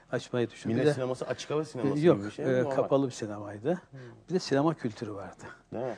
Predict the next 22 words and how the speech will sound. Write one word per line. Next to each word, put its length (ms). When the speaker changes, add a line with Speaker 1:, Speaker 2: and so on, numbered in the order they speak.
Speaker 1:
Yani 200
normal, 380
e, 300
sinemalar, 600
yani 140
şeylerde, 480
seansların 640
dışında 480
özellikle 640
altı 300
on 120
beş 160
matinası 440
vardı. 280
Özel 280
f-, 240
sina-, 440
filmlerin 520
geldiği. 360
Oraya 240
özel 320
giyinilir, 540